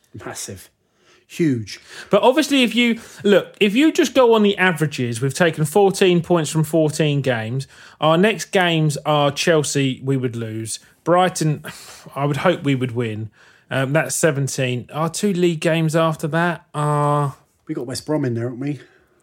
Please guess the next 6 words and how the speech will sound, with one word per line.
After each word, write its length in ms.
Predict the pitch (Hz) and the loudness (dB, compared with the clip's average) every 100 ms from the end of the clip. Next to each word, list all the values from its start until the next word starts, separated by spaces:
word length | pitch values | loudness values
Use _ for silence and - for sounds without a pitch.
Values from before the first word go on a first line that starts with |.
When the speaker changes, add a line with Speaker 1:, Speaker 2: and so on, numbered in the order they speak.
| - | -2
Speaker 2:
Look, 260 | 156 151 | -2 0
if 140 | 185 180 | -2 2
you 140 | 262 | 2
just 200 | 254 240 | 2 -2
allow 640 | - 175 170 170 139 127 123 | 2 2 4 2 2 0 -2
for 600 | - - 143 135 127 - | -4 -2 0 2 0 -4